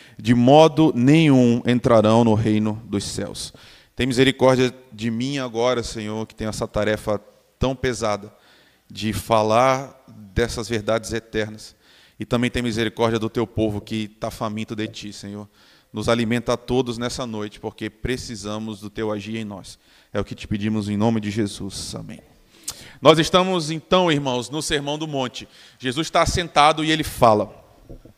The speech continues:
Ele está ensinando especificamente seus discípulos, mas junto dos discípulos existe uma grande multidão que vai além desse povo que se reconhece como seguidor de Jesus.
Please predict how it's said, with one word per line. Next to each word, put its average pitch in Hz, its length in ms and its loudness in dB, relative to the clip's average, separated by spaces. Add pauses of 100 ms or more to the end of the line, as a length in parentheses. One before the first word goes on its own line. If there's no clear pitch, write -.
(540)
Ele 131 120 4
está 165 140 4
ensinando 160 360 2
especificamente 151 600 0
seus 147 140 -4
discípulos, 170 500 -6
mas 151 260 -4
junto 170 300 -12
dos 160 160 -10
discípulos 165 440 -12
existe 147 180 -16
uma 156 100 -10
grande 143 300 -8
multidão 135 540 -2 (320)
que 120 100 -10
vai 127 180 6
além 151 320 0
desse 151 280 -8
povo 147 320 -4
que 147 360 -10
se - 320 -10
reconhece 151 520 -6
como 143 200 -10
seguidor 127 520 -2 (360)
de 123 140 -2
Jesus. 110 560 0